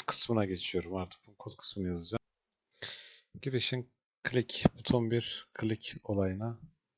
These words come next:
gireyim. Şimdi arkadaşlar burada öncelikle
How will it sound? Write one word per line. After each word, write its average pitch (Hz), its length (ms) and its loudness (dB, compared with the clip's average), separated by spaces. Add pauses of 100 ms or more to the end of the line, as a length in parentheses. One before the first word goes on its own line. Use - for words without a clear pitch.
(280)
gireyim. 90 320 4 (920)
Şimdi 160 260 6
arkadaşlar 123 600 4
burada 117 420 8
öncelikle 104 720 2